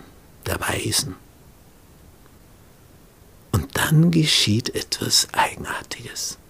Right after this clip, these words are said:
Der König Nebukadnezar, einer der größten Gestalten jener Zeit,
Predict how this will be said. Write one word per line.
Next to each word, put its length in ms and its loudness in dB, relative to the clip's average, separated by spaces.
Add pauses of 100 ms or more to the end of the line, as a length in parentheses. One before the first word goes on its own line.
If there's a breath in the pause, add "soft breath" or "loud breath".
(140)
Der 100 2
König 360 10
Nebukadnezar, 960 6 (960 loud breath)
einer 240 0
der 120 6
größten 760 2
Gestalten 760 -2
jener 380 -4
Zeit, 520 -2